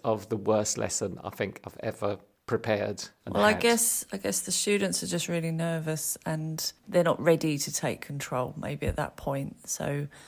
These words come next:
Speaker 2: it's almost like you have to create the conversation for them,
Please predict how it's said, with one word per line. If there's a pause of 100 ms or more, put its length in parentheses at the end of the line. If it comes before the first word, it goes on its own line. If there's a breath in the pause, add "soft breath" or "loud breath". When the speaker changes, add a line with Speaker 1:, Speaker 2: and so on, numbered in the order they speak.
(220 loud breath)
Speaker 2:
it's
almost
like
you
have
to
create
the
conversation
for
them,